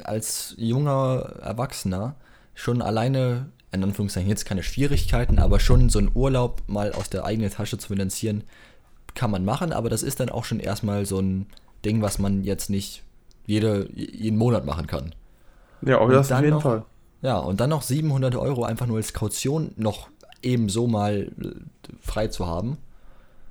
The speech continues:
Speaker 1: ist für den einen oder anderen schon nicht so leicht, muss man einfach sagen.
Speaker 2: Ja, äh, da muss man dann, ne? Also da muss man dann wieder mal gucken, inwiefern ist das gerechtfertigt.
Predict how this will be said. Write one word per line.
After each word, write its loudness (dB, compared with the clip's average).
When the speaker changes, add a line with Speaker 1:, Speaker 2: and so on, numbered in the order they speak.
Speaker 1:
ist -4
für -6
den 0
einen 0
oder 0
anderen -2
schon -4
nicht -4
so -2
leicht, -2
muss -4
man -2
einfach -2
sagen. 0
Speaker 2:
Ja, 2
äh, -2
da 4
muss 0
man 2
dann, 0
ne? -2
Also 6
da 4
muss 2
man 0
dann 0
wieder 0
mal 2
gucken, -6
inwiefern 0
ist -4
das -4
gerechtfertigt. -6